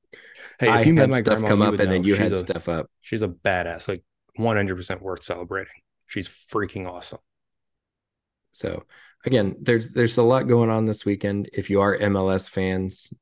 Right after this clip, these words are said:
Speaker 2: definitely stay tuned 'cause things are gonna get crazy. Once again, uh, we're gonna try to wrap this up, and we did finally hit two hundred followers on our Facebook. So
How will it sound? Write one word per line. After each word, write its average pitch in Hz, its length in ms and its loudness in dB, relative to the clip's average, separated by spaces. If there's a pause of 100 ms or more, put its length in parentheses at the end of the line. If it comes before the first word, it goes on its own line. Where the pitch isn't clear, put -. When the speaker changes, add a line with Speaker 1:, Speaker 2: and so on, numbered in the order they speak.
(140)
Speaker 2:
definitely 92 460 -2
stay 92 280 0
tuned 95 460 0
'cause 85 400 -6 (120)
things 95 280 2
are 90 60 2
gonna 90 160 0
get 87 200 -4
crazy. 127 480 0 (800)
Once 110 240 0
again, 120 500 0 (100)
uh, 92 340 -4
we're 104 120 -2
gonna 101 180 0
try 104 200 -2
to 98 80 0
wrap 98 260 -2
this 95 240 -4
up, 101 240 0 (100)
and 95 320 -2
we 95 140 0
did 117 340 0
finally 120 300 0
hit - 200 -2
two 117 140 -2
hundred 110 240 -2
followers 120 520 -2
on 95 280 -6
our 92 160 -2
Facebook. 123 540 -2
So 90 320 -2